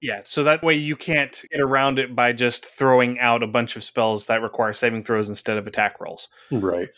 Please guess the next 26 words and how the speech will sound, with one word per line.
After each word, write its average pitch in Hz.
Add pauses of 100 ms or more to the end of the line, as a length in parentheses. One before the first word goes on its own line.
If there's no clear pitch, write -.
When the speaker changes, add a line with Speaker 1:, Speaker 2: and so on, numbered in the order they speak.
(140)
Speaker 2:
And 180
again, 151
this 131
does 131
harken 127
back 110
to, 117
like, 104
third 110
edition, 107
second 107
edition, 98 (420)
where 113
depending 123
on 135
your 123
type 120
of 101
armor, 98
your 95
caster 110
spells 101
could 110
just 101
straight 95
fizzle. 85